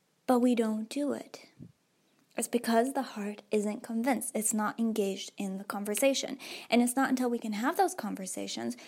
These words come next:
do real shift, change, breakthrough, transformation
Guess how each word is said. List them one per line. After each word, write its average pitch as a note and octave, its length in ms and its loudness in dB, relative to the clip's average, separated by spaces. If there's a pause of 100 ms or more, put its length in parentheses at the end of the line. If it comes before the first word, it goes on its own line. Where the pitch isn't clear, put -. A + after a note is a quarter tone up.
(140)
do A#3+ 100 2
real A#3+ 300 6
shift, - 680 0 (100)
change, G#3 440 0 (140)
breakthrough, G#3+ 560 4
transformation G3+ 1120 -4